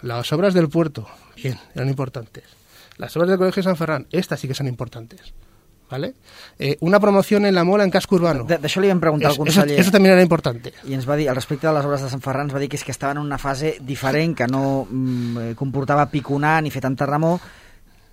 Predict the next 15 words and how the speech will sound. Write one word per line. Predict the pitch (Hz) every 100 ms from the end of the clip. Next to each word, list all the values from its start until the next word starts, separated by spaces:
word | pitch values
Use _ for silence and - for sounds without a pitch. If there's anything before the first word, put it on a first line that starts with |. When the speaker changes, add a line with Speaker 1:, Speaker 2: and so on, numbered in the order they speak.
| _
Speaker 2:
que | - 143
l'any | 139
passat, | 147 135 185 185
que | 226
sí | - 127
que |
Speaker 1:
Sí. | 208
Speaker 2:
comportava | - 233 139 139
piconar | 131 147 175
i | 143
sí | 139
que | 123
es |
van | 117 113
suspendre. | 110 160 131 92